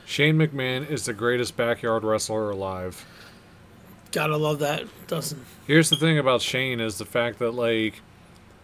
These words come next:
Speaker 1: it, it's, it's really, you would wanna criticize the guy considering the fact that it's like, okay, it's a McMahon,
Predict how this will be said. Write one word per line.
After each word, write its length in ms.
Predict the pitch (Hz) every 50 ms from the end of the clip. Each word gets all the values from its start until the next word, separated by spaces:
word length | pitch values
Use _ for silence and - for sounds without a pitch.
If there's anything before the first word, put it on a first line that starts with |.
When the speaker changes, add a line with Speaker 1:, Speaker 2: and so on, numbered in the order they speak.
| - - - - - - - - - - - - - - - - - - - - -
Speaker 1:
it, 160 | - 156 151 - - -
it's, 400 | - 175 165 156 - - - - -
it's 200 | 170 156 - -
really, 360 | 175 202 214 208 196 185 156 156 - - - - - - - - - - - - - - - - - - - - - - - - - - - - - - - - - - - - - - - - - - - - - - - - - - -
you 100 | 180 180
would 120 | 196 185 175
wanna 240 | 196 240 240 175
criticize 800 | 151 - - - 135 135 139 139 - - 147 139 143 143 131 110
the 100 | 120 127
guy 420 | 107 113 123 123 127 123 123 123 120
considering 460 | 110 - 120 107 - 127 123 123 120
the 80 | 113 104
fact 260 | - 113 113 107 -
that 60 | 117
it's 100 | 110 -
like, 120 | 113 107
okay, 300 | 113 110 107 - 120 113
it's 140 | 110 104 -
a 60 | -
McMahon, 600 | 107 107 101 92 95 95 104 107 107 107 104 104